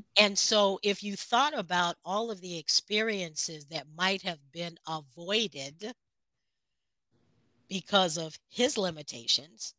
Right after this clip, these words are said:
then you see how that may have impacted even your own ability as an adult to socialize in larger groups.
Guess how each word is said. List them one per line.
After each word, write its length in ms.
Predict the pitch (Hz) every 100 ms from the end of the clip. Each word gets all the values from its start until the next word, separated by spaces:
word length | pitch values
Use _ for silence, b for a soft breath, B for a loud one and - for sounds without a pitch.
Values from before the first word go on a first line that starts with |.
| _ _ _ _ _ 147
then 240 | 226 240
you 220 | 226 233
see 500 | 208 - 254 247 233
how 580 | 170 - 220 220 196 185 151
that 300 | 196 - 196
may 200 | 190 196
have 240 | 190 165
impacted 720 | 175 - 202 185 190 180 165 - _ _ _ _
even 320 | 226 208 190
your 220 | 180 196 170
own 240 | 196 320
ability 640 | 220 175 165 151 139 202 _ _ _ -
as 180 | 185 175
an 120 | 170
adult 540 | 151 170 285 233 170 _ _ _ _ -
to 120 | 214
socialize 880 | - 214 233 - 208 175 160 160 -
in 180 | 185 185
larger 320 | 170 170 175
groups. 480 | 220 370 359 - -